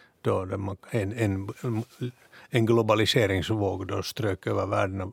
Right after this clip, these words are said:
Då var det ju de europeiska imperierna som, som exploaterade sina kolonier och, och de här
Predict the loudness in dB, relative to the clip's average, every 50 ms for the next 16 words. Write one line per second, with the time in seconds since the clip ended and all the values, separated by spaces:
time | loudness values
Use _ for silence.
0 | -10 -8 -4 -2 -2 0 0 0 -2 -2 -4 -4 -4 -4 -6 -8 _ _ -20 -20
1 | -20 -20 -20 -20 -20 -20 -20 -20 _ -2 0 2 4 4 4 4 4 4 4 4
2 | 2 2 2 2 2 4 4 4 4 4 4 2 0 -2 -2 -4 -4 -2 -2 -2
3 | -2 -2 -4 -8 _ -14 -8 -4 -2 0 0 -2 -4 -4 -4 -6 -4 -4 -2 0
4 | 0 0 0 2 0 0 0 0 -2 -4 -4 -4 -4 -4 -4 -2 -2 0 2 2
5 | 4 4 4 4 4 2 0 0 -2 -4 _ _ _ _ -20 -20 -20 _ _ _
6 | -10 -4 -2 -2 -2 0 2 2 2 2 2 2 2 2 2 2 2 0 -2